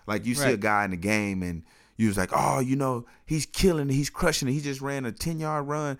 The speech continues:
Speaker 1: Why is he coming out?" Hell, it was tough. I just drugged three guys. Like,
Speaker 2: <laughs>
Speaker 1: it's, I, I, let me come out, get my breather, because what people don't understand is, is everybody on the defense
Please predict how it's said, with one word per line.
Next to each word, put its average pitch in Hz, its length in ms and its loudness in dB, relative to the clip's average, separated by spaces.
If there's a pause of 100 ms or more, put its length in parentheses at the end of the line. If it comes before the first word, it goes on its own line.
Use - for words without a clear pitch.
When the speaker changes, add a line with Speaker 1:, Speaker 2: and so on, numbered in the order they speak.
(260)
Speaker 1:
Why 160 260 0
is 175 80 -2
he 180 80 -2
coming 180 300 -2
out?" 208 260 -4
Hell, 262 320 2
it 214 160 0
was 185 160 -8
tough. - 500 2 (280)
I - 80 0
just 190 240 0
drugged 180 420 4
three 262 260 2
guys. - 600 0
Like, 113 200 2 (260)
Speaker 2:
<laughs> - 260 -4
Speaker 1:
it's, - 340 2
I, - 80 -2 (180)
I, - 140 -12
let 120 140 -2
me 190 240 -4
come 190 220 2
out, 160 260 0 (160)
get 117 160 0
my 90 160 2
breather, 151 440 -2 (320)
because 135 320 0
what 127 340 -2
people 165 240 2
don't 139 180 2
understand 120 500 -4
is, 92 200 -4
is 85 180 -10
everybody 113 500 0
on 98 140 -2
the 90 60 -6
defense 85 540 -4